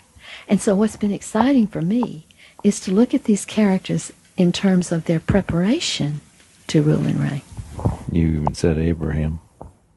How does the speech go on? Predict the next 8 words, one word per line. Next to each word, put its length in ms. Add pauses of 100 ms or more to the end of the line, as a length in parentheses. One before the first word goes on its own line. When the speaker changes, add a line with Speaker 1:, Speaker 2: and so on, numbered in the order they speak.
(380)
Speaker 1:
Well, 240
in 180
a 60
sense, 500
his 180
most 240
successful 600
followers, 760